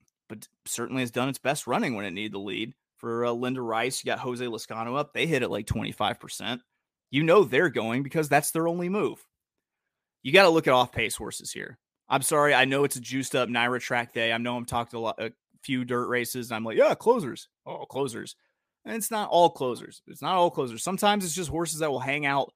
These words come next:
a little bit closer to the pace, uh, than, than, you know, the, the deep closers. It's the, it's the ones that will stay, like, one and a half, two back. My top pick.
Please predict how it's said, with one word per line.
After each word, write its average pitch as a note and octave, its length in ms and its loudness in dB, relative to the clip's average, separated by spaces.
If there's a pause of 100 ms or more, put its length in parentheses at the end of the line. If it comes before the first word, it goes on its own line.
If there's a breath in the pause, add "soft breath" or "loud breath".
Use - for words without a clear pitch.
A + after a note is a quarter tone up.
(220)
a B2 60 -10
little D3+ 260 -2
bit C#3 320 0
closer C3 400 -8
to - 140 -12
the A2 100 -10
pace, - 460 -10 (380)
uh, A2 380 -6
than, G#2+ 400 -10 (640)
than, A2+ 140 -6
you A2 80 -6
know, A2+ 300 -6
the, A#2 100 -2 (100)
the B2+ 100 0
deep A#2 260 -4
closers. A2 380 -8
It's - 100 -6
the, C#3+ 160 2
it's D#3 200 0
the F3 60 2
ones E3+ 160 2
that E3 60 4
will D#3 60 4
stay, D3 160 2
like, A#2+ 140 2
one B2+ 200 2
and A#2 100 2
a A2+ 40 0
half, A2+ 260 0
two A2 200 -10
back. G2 340 -10 (720)
My D#3 200 -2
top A3+ 400 0
pick. G#3+ 400 2